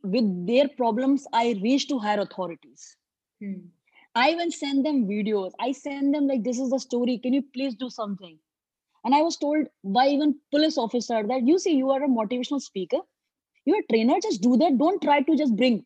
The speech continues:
Speaker 1: this kind of story. There are thousands. We cannot help everyone." I was really, literally <laughs> shocked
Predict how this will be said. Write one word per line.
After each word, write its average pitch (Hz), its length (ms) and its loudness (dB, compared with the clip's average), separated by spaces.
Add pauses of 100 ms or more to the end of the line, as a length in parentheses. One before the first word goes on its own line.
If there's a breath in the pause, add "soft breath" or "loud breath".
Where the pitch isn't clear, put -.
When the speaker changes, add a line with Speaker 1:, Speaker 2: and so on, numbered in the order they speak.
Speaker 1:
this 214 180 0
kind 202 200 -2
of 170 120 -10
story. 160 240 -4 (180)
There 240 120 4
are 254 120 -2
thousands. 226 420 0
We - 100 -6
cannot 233 240 -8
help 190 240 -8
everyone." 147 380 -16 (1040 soft breath)
I 254 140 0
was 381 100 0 (100)
really, 440 180 4 (300)
literally 339 280 2
<laughs> - 120 0
shocked 285 520 -2